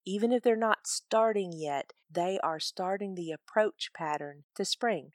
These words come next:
in that they're going to start to attempt to raise brood. Similarly, but opposite, <laughs> is summer solstice. So in the summer solstice, when it is bright and sunny and there's just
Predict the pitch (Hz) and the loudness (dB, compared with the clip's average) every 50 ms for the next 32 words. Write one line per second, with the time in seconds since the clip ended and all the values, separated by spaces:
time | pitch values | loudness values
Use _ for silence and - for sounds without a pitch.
0 | _ - 190 196 185 185 175 - - 170 170 - 180 175 175 170 175 170 - - | _ -4 -4 -2 0 -2 -2 -2 -2 -4 -2 -2 -4 -4 -4 -6 -6 -6 -4 -2
1 | 180 170 165 - - 175 170 160 - - 185 175 - - 185 175 160 160 156 156 | -2 -2 -2 -2 -4 -6 -6 -6 -6 -4 -6 -6 -6 -6 -6 -6 -4 -4 -4 -4
2 | 156 - - - 175 165 151 143 - _ _ _ - - - 277 285 294 311 277 | -6 -8 -6 -4 -2 -2 -2 -4 -8 _ _ _ -10 -4 2 2 4 4 4 4
3 | 214 180 175 170 175 170 165 160 196 254 - - _ _ - 170 165 165 170 185 | 4 4 4 4 2 2 2 0 0 -2 -6 -8 _ _ -4 0 2 2 2 2
4 | - - 147 - - - _ - - - 196 180 175 - 247 247 214 202 214 226 | 0 -4 -8 -8 -10 -12 _ -12 -8 -6 -6 -6 -6 -8 -8 -8 -8 -8 -12 -12
5 | _ - - 240 240 - - 285 294 330 294 208 - - - 151 139 139 - - | _ 2 4 4 4 4 4 4 4 4 4 2 0 0 -2 -2 -4 -4 -8 -8
6 | - 113 113 - - _ _ _ _ - 220 202 196 185 180 - - 208 208 196 | -8 -8 -8 -8 -14 _ _ _ _ 2 4 4 4 4 2 0 0 0 0 0
7 | 190 - - 247 262 302 302 262 - 233 208 185 - - - - 147 135 - - | -2 2 2 2 4 4 2 2 4 2 2 2 0 -6 -8 -4 -4 -4 -6 -4
8 | - 165 165 143 - - 151 151 147 - _ _ - - 262 262 262 262 262 262 | -6 -4 -4 -4 -4 -4 -6 -6 -8 -16 _ _ -4 0 2 2 4 4 4 4
9 | 226 185 160 160 - - - - 262 247 254 247 254 247 247 240 233 220 190 170 | 2 2 0 0 -2 -4 -2 4 4 4 6 4 2 0 0 0 2 2 2 2
10 | 170 165 160 156 160 - - - 160 151 - | 0 -2 -2 -2 -2 -4 -2 -2 -4 -4 -4